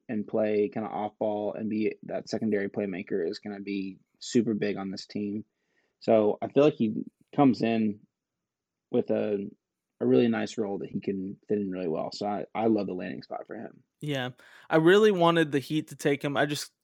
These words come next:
Speaker 2: I just envisioned some pick and rolls with Bam Adebayo, and it had just been nasty work. And then
Speaker 1: That'd been so fun.
Speaker 2: and even if it, if
Speaker 1: It
Speaker 2: the pick and roll wasn't there,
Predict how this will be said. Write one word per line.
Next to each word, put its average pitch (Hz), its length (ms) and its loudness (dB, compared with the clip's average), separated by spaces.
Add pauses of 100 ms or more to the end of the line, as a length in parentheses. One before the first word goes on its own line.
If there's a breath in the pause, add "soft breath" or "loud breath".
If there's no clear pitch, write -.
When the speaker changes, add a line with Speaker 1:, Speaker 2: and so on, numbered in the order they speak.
(160)
Speaker 2:
I 160 120 4
just - 280 -4
envisioned 151 760 2
some 147 380 -2 (100)
pick 160 200 0
and 147 160 2
rolls 139 340 4
with 147 220 2 (300)
Bam 147 220 0
Adebayo, 139 720 4
and 135 140 -2
it 131 60 -4
had 135 80 -4
just 139 180 -6
been 135 360 -4
nasty 143 500 0
work. 135 360 0 (140)
And 147 160 -2
then 135 300 -4
Speaker 1:
That'd 131 180 6
been 120 140 6
so 110 180 2
fun. 101 380 -2 (160)
Speaker 2:
and 190 160 4
even 202 240 4
if 196 140 4
it, 190 240 4
if 160 100 4
Speaker 1:
It 143 40 6
Speaker 2:
the 160 60 6
pick 175 220 2
and 165 100 4
roll 156 180 6
wasn't 156 340 4
there, 185 340 4